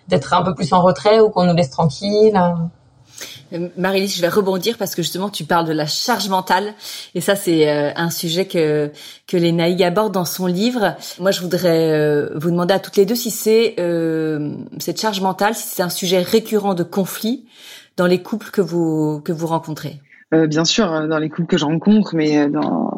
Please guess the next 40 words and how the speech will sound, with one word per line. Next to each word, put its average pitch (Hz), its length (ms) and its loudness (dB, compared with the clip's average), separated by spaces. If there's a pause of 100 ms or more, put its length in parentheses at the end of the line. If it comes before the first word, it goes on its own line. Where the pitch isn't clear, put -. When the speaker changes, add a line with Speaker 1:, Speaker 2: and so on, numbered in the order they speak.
(580)
Speaker 3:
dans 151 140 2
tous - 180 2
les 185 120 6
couples 190 320 4
autour 170 340 0
de 185 80 6
moi, 185 520 4
euh, - 40 -4
c'est, 165 460 -2 (480)
c'est 190 200 2
évident. 180 420 4
Alors, 180 340 2
euh, 165 520 -4 (840)
en 202 100 2
fait, 311 280 -2 (420)
la 202 180 4
charge 226 280 2
mentale, 226 400 4
elle 202 100 2
est, 185 220 0
elle 190 140 2
est, 190 120 2 (100)
elle 185 140 2
est 190 60 4
parfois, 226 500 0
euh, 202 40 -2
traitée 208 340 0
pas 247 200 0
de 220 80 2
la, 202 140 0
tout - 180 -12
à 226 80 2
fait 226 100 -2
de 208 60 2
la 190 80 2
bonne 190 140 -2
manière, 185 300 -2
à 139 40 -4
mon 151 140 -6
sens. 277 400 -2